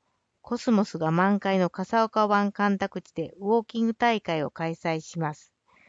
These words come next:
地元名産品のプレゼントも盛りだくさん。コース、五キロメートル、十三キロメートル。ジェイブイエ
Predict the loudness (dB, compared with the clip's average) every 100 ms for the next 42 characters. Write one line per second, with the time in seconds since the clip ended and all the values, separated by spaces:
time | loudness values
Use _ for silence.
0 | _ _ _ -2 2 4 4 2 4 2
1 | 0 0 2 2 2 2 2 0 0 2
2 | 0 0 -2 0 0 0 2 0 0 -4
3 | -4 -4 -8 _ _ _ _ _ _ _
4 | _ _ _ 2 4 4 -2 -12 -14 _
5 | _ _ -6 -4 0 2 4 4 2 -4
6 | -8 -10 _ _ _ _ _ _ _ -10
7 | -4 -4 0 2 2 0 2 4 4 0
8 | -4 -12 -12 _ _ _ _ _ _ _
9 | -8 0 2 2 0 0 0 0 0 -2